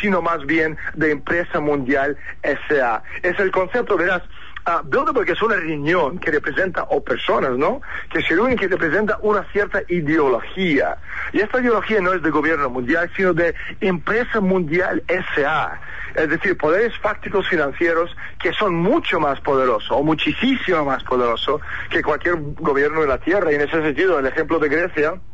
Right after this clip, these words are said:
es un ejemplo magnífico, porque tú tienes poderes fácticos no elegidos por nadie, diciendo a Grecia,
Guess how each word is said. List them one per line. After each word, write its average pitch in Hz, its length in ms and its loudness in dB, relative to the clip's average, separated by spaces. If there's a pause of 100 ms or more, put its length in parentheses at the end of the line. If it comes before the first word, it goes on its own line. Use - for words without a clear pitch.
(580)
es 156 120 0
un 170 100 0
ejemplo 170 280 2
magnífico, 156 600 0 (260)
porque 143 180 2
tú 139 100 2
tienes 185 240 0
poderes 147 400 2
fácticos 180 480 -2
no 160 260 4
elegidos 170 420 2
por 143 240 0
nadie, 160 380 0 (600)
diciendo 190 460 0
a - 80 2
Grecia, 160 560 0